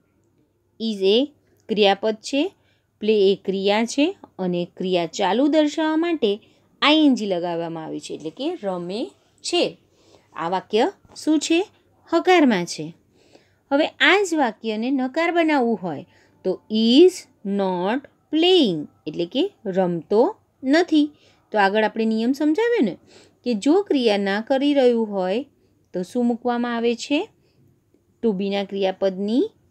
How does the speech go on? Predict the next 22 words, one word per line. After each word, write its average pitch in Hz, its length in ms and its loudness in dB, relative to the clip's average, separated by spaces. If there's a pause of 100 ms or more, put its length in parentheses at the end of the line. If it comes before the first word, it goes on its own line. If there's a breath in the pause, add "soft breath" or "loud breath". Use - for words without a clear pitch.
(220)
વચ્ચે 208 600 0 (320)
not 226 420 -2
મૂકવામાં 180 680 -6 (360)
આવે 285 280 2
છે. 269 340 -4 (2000 soft breath)
હવે 349 180 6
આપણે 226 340 0
એના 226 240 -6 (200)
શોર્ટ 330 400 -2
ફોર્મ, 147 340 -8 (160)
શોર્ટ 254 380 0
ફોર્મ 392 380 -4
એટલે 190 200 -6
કે 370 200 -4 (260)
ટૂંકા 311 340 4
રૂપોનો 202 560 -2 (200)
અભ્યાસ 277 440 0
કરીએ. 160 400 -6 (1120 soft breath)
જેમ 359 280 4
કે 196 320 -2 (340)
is 302 300 6 (340)
not, 294 360 2